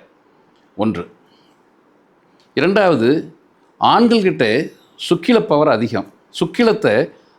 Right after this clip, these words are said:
வாசி கொண்டு இந்த சங்கை வச்சு மேலே ஊதுனா, சுக்கிலம் முப்பத்தி ஆறு இடத்துல ஊதி,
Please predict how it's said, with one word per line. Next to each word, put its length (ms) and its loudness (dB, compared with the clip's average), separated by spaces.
வாசி 400 0
கொண்டு 480 2
இந்த 200 0
சங்கை 340 0
வச்சு 260 0
மேலே 300 4
ஊதுனா, 640 0
சுக்கிலம் 420 -2
முப்பத்தி 440 0
ஆறு 200 4
இடத்துல 280 0
ஊதி, 420 -4